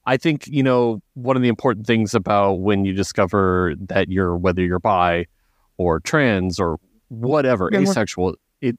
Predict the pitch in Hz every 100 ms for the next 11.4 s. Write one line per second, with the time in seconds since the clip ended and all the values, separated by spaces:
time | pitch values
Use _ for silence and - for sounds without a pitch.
0 | - 123 - - - 147 147 143 - 143
1 | 127 123 123 113 110 - 110 107 98 -
2 | 113 110 107 - 104 98 101 95 90 -
3 | - 127 104 92 - _ _ _ _ _
4 | - 120 110 101 107 92 113 107 - 95
5 | 87 82 101 90 101 101 113 101 87 90
6 | 95 87 82 69 - 67 62 - _ _
7 | _ - 160 170 170 202 190 147 - 143
8 | - 123 117 107 101 110 123 117 107 101
9 | 95 95 _ 107 98 95 101 98 101 -
10 | 147 202 233 - 120 123 120 113 113 123
11 | 117 107 104